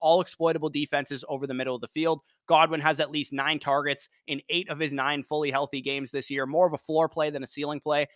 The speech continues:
given how the Buccaneers offense is playing, but definitely a solid option nonetheless. Wide receiver sixteen for me is Chris Olave.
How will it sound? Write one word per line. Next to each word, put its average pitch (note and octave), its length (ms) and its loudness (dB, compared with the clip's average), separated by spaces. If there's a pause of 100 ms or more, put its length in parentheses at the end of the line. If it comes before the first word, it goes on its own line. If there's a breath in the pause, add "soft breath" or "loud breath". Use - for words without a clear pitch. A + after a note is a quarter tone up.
(220 soft breath)
given D#3 220 2
how D3+ 160 6
the C#3+ 80 -4
Buccaneers C#3 400 2
offense C3 360 0
is A#2+ 120 -14
playing, E3 320 2
but C3 120 -4
definitely D3 440 0
a C3 80 0
solid C3 340 2
option B2+ 320 0
nonetheless. B2 540 2 (260)
Wide D#3+ 200 8
receiver D#3 280 -4
sixteen F3+ 500 -2
for E3 200 0
me D#3 180 -2
is D#3 80 -10
Chris - 260 -4
Olave. D3 520 4